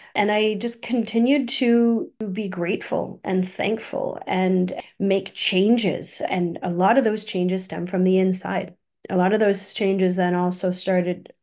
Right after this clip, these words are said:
were navigating all the emotions then that I had over this experience, all the fear that came up, all the, the pain in my body. And I realized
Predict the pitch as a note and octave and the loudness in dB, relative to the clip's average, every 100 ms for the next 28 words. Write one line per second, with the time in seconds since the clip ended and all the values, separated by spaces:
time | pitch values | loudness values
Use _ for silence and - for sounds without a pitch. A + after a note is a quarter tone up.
0 | _ F3+ F3 F3+ F3 E3+ F3 F#3 G#3+ A3 | _ 0 4 4 4 2 2 4 4 2
1 | F3 E3 E3 F3 F#3 G3+ E3+ F3 D4+ - | 0 -2 -2 -2 0 0 0 2 0 0
2 | G#3 F#3 F3 E3+ F3 F3 F3 G3 F3+ F3+ | -2 -2 -4 -4 -4 -4 -4 -4 -2 -2
3 | F#3 F3+ F3+ F#3 - - B3 D#4 G3+ - | -2 -4 -6 -8 -6 -2 2 2 0 -4
4 | - - _ - - - - G#3 A#3 - | -12 -16 _ -20 -20 -4 -2 0 -2 -8
5 | - G#3+ C4+ C4+ F#3+ F3+ - - G3+ F#3 | -6 0 4 4 2 0 -4 -2 2 2
6 | F3 F3+ F#3+ A3+ A#3+ G#3 F#3+ F3+ - - | 2 0 0 2 2 0 -2 -8 -12 -4
7 | A3+ D4 D#4+ A#3 F#3 F3 F3 G#3 C#4 A#3+ | 2 6 8 6 4 0 -2 0 0 2
8 | F#3 F3+ E3+ E3+ B3 D#4+ B3+ F#3 F3 F3+ | 0 -2 -6 -4 0 2 2 2 0 -2
9 | F3+ | -8